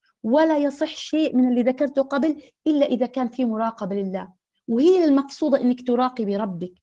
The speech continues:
اللي توجب لك إصلاح نفسك، اللطف بالخلق ورحمتهم والصبر على أذاهم لله ولوجه الله.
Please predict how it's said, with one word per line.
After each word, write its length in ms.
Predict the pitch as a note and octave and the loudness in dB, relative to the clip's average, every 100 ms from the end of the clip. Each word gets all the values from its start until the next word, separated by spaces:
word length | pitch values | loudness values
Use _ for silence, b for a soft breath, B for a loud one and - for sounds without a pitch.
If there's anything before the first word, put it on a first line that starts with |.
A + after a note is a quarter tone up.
| _ _ _ _ | _ _ _ _
اللي 140 | A3+ B3 | 0 2
توجب 320 | D#4 B3 A#3+ | 2 2 0
لك 180 | C4 C4 | -2 -4
إصلاح 420 | - - A#3 - | -10 -6 -6 -4
نفسك، 420 | A3+ - - F#3 _ _ _ - | -6 -8 -12 -14 _ _ _ 0
اللطف 500 | B3+ C#4+ D4 - _ _ _ _ _ _ | 4 4 2 -8 _ _ _ _ _ _
بالخلق 540 | A3 B3 B3 C4+ C4 G#3 | 2 2 4 2 2 0
ورحمتهم 640 | A#3 A#3 B3 C4 B3+ G#3+ | -2 0 0 -2 -2 -4
والصبر 380 | G#3+ - A#3+ A#3 | -4 -2 0 0
على 160 | A3 A3+ | 0 0
أذاهم 420 | A3 C4 B3 A3+ | 0 0 2 0
لله 400 | A3+ A3 A#3 G#3+ | 0 -2 -2 -2
ولوجه 400 | G#3+ G#3 G3 G3 | -2 -4 -4 -6
الله. 280 | G3 F#3+ | -6 -8